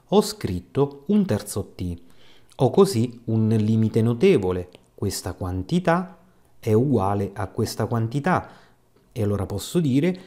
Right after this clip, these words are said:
che questa quantità evidenziata in giallo tenderà a un sesto, perché la potenza è pari a un sesto.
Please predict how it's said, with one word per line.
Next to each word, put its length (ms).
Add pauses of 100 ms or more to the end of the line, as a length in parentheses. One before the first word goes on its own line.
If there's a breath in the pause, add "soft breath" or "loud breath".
(160 loud breath)
che 240
questa 460
quantità 640
evidenziata 600
in 220
giallo 560 (340 loud breath)
tenderà 920 (200)
a 140
un 240
sesto, 680 (300 loud breath)
perché 480
la 200
potenza 760
è 160
pari 280
a 40
un 140
sesto. 640